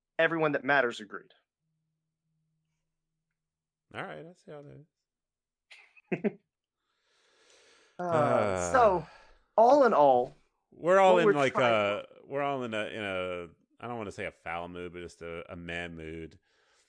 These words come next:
Speaker 2: uh, because of the fact that, like, I don't know, it was just, it was a,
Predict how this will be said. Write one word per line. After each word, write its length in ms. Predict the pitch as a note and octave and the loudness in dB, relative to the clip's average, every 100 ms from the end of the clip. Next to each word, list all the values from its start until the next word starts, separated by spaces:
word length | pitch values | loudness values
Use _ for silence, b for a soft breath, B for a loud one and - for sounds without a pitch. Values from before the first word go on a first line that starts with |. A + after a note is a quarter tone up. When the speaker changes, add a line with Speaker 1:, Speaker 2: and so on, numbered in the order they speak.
| _ _ | _ _
Speaker 2:
uh, 520 | F#2+ F#2 E2+ E2+ E2 D2+ - _ C#2+ | -12 -10 -6 -6 -6 -8 -16 _ _
because 440 | G2 E2+ A#2+ G#2 G2 | -18 -8 -4 -4 -4
of 100 | F2+ | -14
the 100 | F2+ | -12
fact 460 | G2+ F2 D#2+ _ | -8 -8 -8 _
that, 160 | E2+ - | -18 -14
like, 340 | D2+ D2 - - _ _ _ _ _ _ _ | -16 -16 -20 -20 _ _ _ _ _ _ _
I 60 | F#2+ | -14
don't 140 | E2+ | -12
know, 320 | D2 B1 G#1+ - _ | -12 -14 -16 -20 _
it 80 | G2 | -16
was 160 | F#2+ - | -14 -14
just, 300 | G2+ - - _ _ _ _ _ _ _ _ _ _ _ | -14 -14 -18 _ _ _ _ _ _ _ _ _ _ _
it 60 | G2+ | -12
was 220 | G2 F2+ | -10 -8
a, 360 | F#2+ F#2+ F#2+ | -8 -8 -8